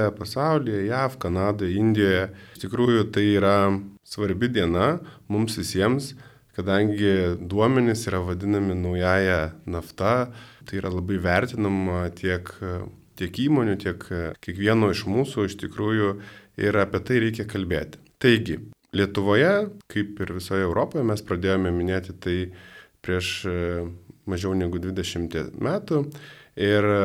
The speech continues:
Lietuvoje turime taip pat valstybinę duomenų apsaugos inspekciją, kuri Lietuvoje rūpinosi šia tema. Ir įdomu pabrėžti faktą, kad valstybinė duomenų apsaugos inspekcija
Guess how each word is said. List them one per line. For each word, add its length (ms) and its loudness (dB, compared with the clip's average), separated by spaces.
Lietuvoje 500 2
turime 400 6
taip 240 -6
pat 260 0
valstybinę 800 0
duomenų 480 0
apsaugos 500 -2
inspekciją, 680 -4
kuri 580 4
Lietuvoje 560 0
rūpinosi 640 -2
šia 240 -2
tema. 400 0
Ir 200 0
įdomu 360 2
pabrėžti 540 0
faktą, 480 0
kad 380 -2
valstybinė 1000 0
duomenų 480 0
apsaugos 480 -4
inspekcija 760 -2